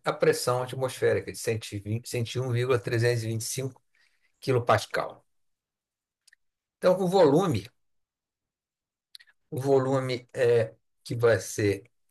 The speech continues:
calculado, ele leva em, ele vai ser considerado, então, levando em con-,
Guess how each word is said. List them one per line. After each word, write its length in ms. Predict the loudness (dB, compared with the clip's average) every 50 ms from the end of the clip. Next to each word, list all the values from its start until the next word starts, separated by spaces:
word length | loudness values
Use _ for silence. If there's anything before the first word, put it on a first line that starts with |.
| _ _ _ _
calculado, 800 | -4 2 2 2 2 2 0 2 2 2 2 0 -2 -6 -10 _ _ _ _ _ _ _ _ _ _ _ _ _ _ _ _ _ _ _ _ -6
ele 220 | -4 -2 -2 0
leva 280 | 2 2 2 2 2 -2
em, 60 | -6 -8 -12 -12
ele 200 | -10 -8 -6 -2
vai 160 | 0 0 0
ser 160 | 0 -2 -8
considerado, 640 | -8 -8 -8 -8 -6 -2 2 2 4 4 4 2 0
então, 320 | -4 -6 -2 -4 -4 -4 0
levando 360 | 0 0 2 2 2 0 0
em 100 | -2 -2
con-, 200 | -4 -6 -6